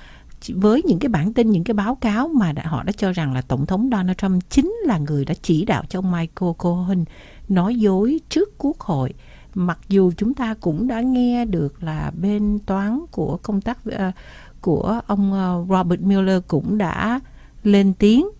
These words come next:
và phủ nhận là cái câu chuyện BuzzFeed News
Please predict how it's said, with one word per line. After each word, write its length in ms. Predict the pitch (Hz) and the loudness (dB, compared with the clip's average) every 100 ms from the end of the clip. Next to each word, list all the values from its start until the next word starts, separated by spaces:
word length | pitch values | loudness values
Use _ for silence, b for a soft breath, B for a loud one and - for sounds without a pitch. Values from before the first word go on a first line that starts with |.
| - | -10
và 520 | 170 165 160 147 139 131 - | -8 -4 -2 -2 -4 -6 0
phủ 220 | 151 170 | 0 2
nhận 180 | 285 180 | 2 0
là 120 | - 139 | -2 -4
cái 140 | 214 | -4
câu 180 | - 170 | -2 -4
chuyện 360 | - 131 135 | 0 -4 -2
BuzzFeed 420 | 160 170 - - 254 - | 0 0 -2 -4 -4 0
News 360 | 202 185 180 | 2 4 4